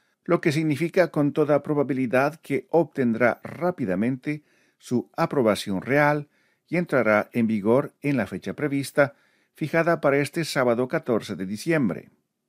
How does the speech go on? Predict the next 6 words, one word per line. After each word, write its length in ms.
Como 240
era 160
de 100
esperar, 640
los 180
conservadores 1000